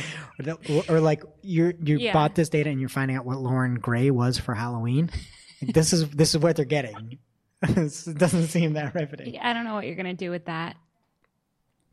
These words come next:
Speaker 1: All right, and last up comes from show favorite John Henshaw, who was out at the Webmaster Conference at Google,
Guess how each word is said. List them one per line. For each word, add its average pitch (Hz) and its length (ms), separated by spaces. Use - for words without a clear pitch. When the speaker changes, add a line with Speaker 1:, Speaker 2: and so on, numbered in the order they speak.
Speaker 1:
All 101 120
right, 104 160
and 101 120
last 107 380
up 104 180
comes 110 300
from 104 460
show 160 280
favorite 156 360
John 143 280
Henshaw, 156 600
who - 160
was 131 260
out 135 240
at 120 80
the 135 100
Webmaster 135 560
Conference 139 640
at 117 200
Google, 160 520